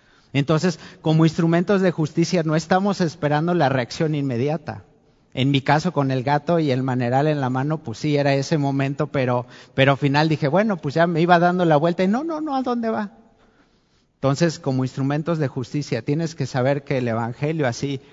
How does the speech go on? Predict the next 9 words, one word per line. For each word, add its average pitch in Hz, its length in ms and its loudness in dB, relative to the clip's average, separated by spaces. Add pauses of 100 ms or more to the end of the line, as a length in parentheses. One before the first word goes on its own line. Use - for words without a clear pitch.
(120)
corre, 139 460 -4 (1600)
y 127 80 -6
que 127 160 2
la 127 120 2
sabiduría 131 760 0
clama 147 320 0
en 160 100 -4
las 131 200 -6
calles, 127 600 -8